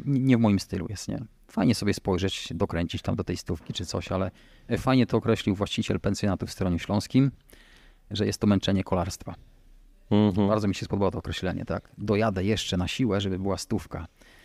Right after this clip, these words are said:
Speaker 1: E, to, to
Speaker 2: No
Speaker 1: męczenie
Speaker 2: tak, bo
Speaker 1: kolarstwa.
Speaker 2: dziewięćdziesiąt siedem już masz na liczniku, to jeszcze trzy kółka wokół osiedla i
Speaker 1: Tak,
Speaker 2: będzie
Speaker 1: tak.
Speaker 2: stówka, nie?
Speaker 1: Chociaż tak gadam ostatnio na słupa się wybrałem i,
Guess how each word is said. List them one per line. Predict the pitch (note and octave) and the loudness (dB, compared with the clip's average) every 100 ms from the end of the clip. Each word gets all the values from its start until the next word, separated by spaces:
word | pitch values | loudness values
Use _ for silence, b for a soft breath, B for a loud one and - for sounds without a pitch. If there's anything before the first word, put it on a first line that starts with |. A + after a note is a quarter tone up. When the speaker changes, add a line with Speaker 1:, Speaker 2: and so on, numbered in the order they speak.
| b b b b - | b b b b -20
Speaker 1:
E, | - - | -14 -8
to, | F2+ | -4
to | G2 | 0
Speaker 2:
No | |
Speaker 1:
męczenie | G2 | 2
Speaker 2:
tak, | |
bo | C#3 A#2+ | 6 6
Speaker 1:
kolarstwa. | A2 | 6
Speaker 2:
dziewięćdziesiąt | A2+ A#2+ B2+ B2 - | 6 6 6 4 4
siedem | B2+ A#2 | 4 6
już | A#2 | 6
masz | A#2+ - | 4 6
na | G#2+ | 4
liczniku, | - C3 C3+ | 6 4 6
to | A#2+ | 8
jeszcze | A2+ - | 6 4
trzy | - - | -2 0
kółka | - B2 A#2+ | 4 6 6
wokół | A2 G#2+ A2 | 6 6 6
osiedla | G#2 - A#2+ B2 A#2+ A#2 | 6 6 4 6 8 8
i | |
Speaker 1:
Tak, | A2 | 6
Speaker 2:
będzie | G#2+ G#2+ | 4 2
Speaker 1:
tak. | G#2+ | 0
Speaker 2:
stówka, | - F2+ - F2+ | -2 -4 0 0
nie? | F#2+ G#2+ - | 0 0 -2
Speaker 1:
Chociaż | G#2 G2 | -2 0
tak | - G2 | 0 2
gadam | A#2+ A2 F#2+ | 4 4 4
ostatnio | F2 F#2+ - | 2 -2 0
na | F#2+ | 0
słupa | - G#2+ F#2+ | 2 -2 -2
się | - F2+ | -4 -4
wybrałem | F#2 F#2 F#2 F#2 | -2 0 0 0
i, | F#2 | -2